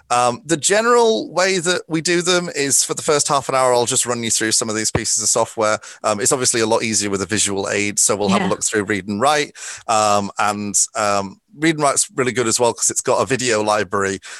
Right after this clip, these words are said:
Speaker 1: um, of all of its features. So if you're trying to work out how to use a specific thing on Read and Write, you can just go through. It's in the piece of software itself. You click on the video that you want and it'll, it'll show you how to use whatever feature.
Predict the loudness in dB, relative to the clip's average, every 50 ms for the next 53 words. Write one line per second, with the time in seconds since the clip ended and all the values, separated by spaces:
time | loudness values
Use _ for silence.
0 | -10 -2 0 0 0 0 0 -2 -2 2 4 4 4 4 4 2 0 0 0 0
1 | -2 -4 -4 -4 -4 -2 0 0 0 0 0 0 0 -2 0 0 2 2 2 2
2 | 2 2 -2 -2 -2 -2 -2 -2 -2 -2 -2 0 0 2 0 0 0 0 0 -2
3 | -2 -4 -4 -2 -2 0 0 0 0 0 0 -2 0 0 0 0 0 -2 -4 -8
4 | -6 -6 -4 -2 -2 -2 0 0 0 0 0 -2 -2 -2 -2 -2 -2 -2 -2 0
5 | 0 0 -2 -2 -2 0 -2 0 0 0 0 0 0 0 -2 -4 -2 0 0 2
6 | 2 0 0 -4 -10 -12 -12 -12 -12 -10 -8 -4 -2 -2 0 0 0 0 0 0
7 | 0 0 0 2 2 2 2 0 -2 -6 -4 0 0 0 0 0 -2 -4 -2 -2
8 | -2 0 0 0 0 0 -2 -2 -2 0 0 0 0 0 0 0 0 -2 -2 -2
9 | -4 -2 -2 -2 -2 -2 -4 -6 -6 -6 -6 -6 -4 -2 -2 -2 -2 -2